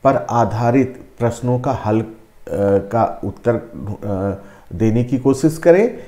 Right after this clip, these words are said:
इससे आपकी परीक्षा की तैयारी की प्रैक्टिस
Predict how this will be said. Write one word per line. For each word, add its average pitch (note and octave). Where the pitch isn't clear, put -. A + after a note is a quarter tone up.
इससे -
आपकी A#2
परीक्षा A#2
की C3
तैयारी G#2+
की A2+
प्रैक्टिस -